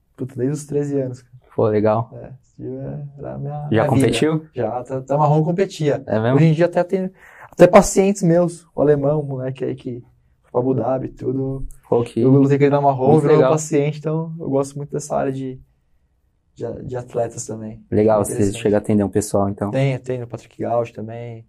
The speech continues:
Speaker 1: a Bia Mesquita, que é a maior campeã mundial de todos os tempos. Tem
Speaker 2: Muito
Speaker 1: uma
Speaker 2: legal.
Speaker 1: galerinha aí que
Speaker 2: Pô, show, hein?
Speaker 1: gosta da, da luta também.
Speaker 2: Sensacional.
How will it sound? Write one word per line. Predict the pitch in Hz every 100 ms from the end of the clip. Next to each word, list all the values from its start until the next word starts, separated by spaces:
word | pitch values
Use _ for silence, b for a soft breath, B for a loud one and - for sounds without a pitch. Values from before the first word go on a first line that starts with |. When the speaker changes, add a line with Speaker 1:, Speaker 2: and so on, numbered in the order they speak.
| _
Speaker 1:
a | -
Bia | 107
Mesquita, | 107 - 131 123
que | -
é |
a | 110
maior | 110
campeã | 110 107 110 107 - _ _ _ -
mundial | 120 113 110
de | -
todos | 113 110
os | -
tempos. | 117 127 127 -
Tem | -
Speaker 2:
Muito | 110 131
Speaker 1:
uma |
Speaker 2:
legal. | 151 131
Speaker 1:
galerinha | 131 127
aí | 123
que | 143 139 135 -
Speaker 2:
Pô, | 120 127
show, | 131 113 127
hein? | 147
Speaker 1:
gosta | 127 135
da, | 127 120
da | 117 123
luta | 123 123 110
também. | 117 107 104 104 _
Speaker 2:
Sensacional. | - 107 101 120 - 131 113 110